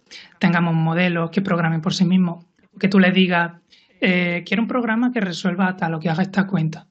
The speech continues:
y directamente a lo mejor escriben código Python o no escriben código de algún tipo. No sé que, claro,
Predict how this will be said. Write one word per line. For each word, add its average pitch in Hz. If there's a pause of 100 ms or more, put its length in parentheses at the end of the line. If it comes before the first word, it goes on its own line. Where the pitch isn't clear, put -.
(120)
y 202
directamente 180
a 180
lo 165
mejor 170
escriben 190
código 165
Python 226
o 165
no 165
escriben 165 (340)
código 170
de 160
algún 160
tipo. 196 (1160)
No 185
sé 202
que, 190
claro, 190